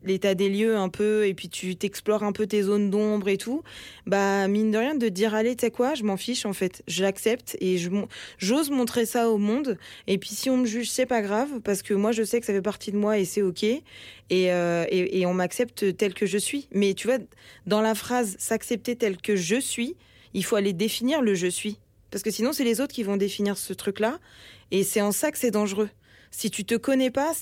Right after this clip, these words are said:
tu, tu, tu t'es assez vulnérable pour que les autres te définissent. Et c'est ça qui est hyper, euh, bah, c'est dangereux au quotidien parce que, bah, des fois, tu te colles. Enfin, tu sais, c'est comme si les autres te mettaient un petit post-it avec des mots et tu te retrouves avec des post-it, t'es là, « Mais de quoi,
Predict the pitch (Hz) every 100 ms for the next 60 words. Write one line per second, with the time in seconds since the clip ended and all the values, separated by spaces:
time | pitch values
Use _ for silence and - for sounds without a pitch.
0 | - - 208 202 - - 202 196 185 -
1 | - 214 - 196 208 277 226 254 240 233
2 | 294 269 220 208 196 196 277 - 202 208
3 | - 220 214 - - - - - 196 -
4 | 214 196 311 302 226 196 - 247 233 226
5 | 202 196 190 190 - - - - - 196
6 | 190 190 208 220 220 262 202 220 - 202
7 | 349 285 202 - 240 202 185 175 175 170
8 | 165 180 277 - 196 - 226 196 214 190
9 | 294 - - 202 254 - 196 208 254 -
10 | 208 190 185 202 190 214 214 214 - 254
11 | 202 170 165 180 196 277 - - - -
12 | - 170 - - 196 240 247 175 180 180
13 | 180 - - 208 175 165 170 160 156 -